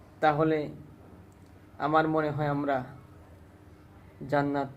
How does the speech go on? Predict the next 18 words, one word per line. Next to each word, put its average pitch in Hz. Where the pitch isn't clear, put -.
পাব 120
না। 113
একটা -
উকিল 202
যদি 180
তার 160
বিষয়ে 160
সব 151
না 151
জানে, 143
তাকে 143
কিন্তু 147
কোনো 170
কলেজ, 151
ইউনিভার্সিটি 147
এবং 143
কেউ 175
সার্টিফিকেট 151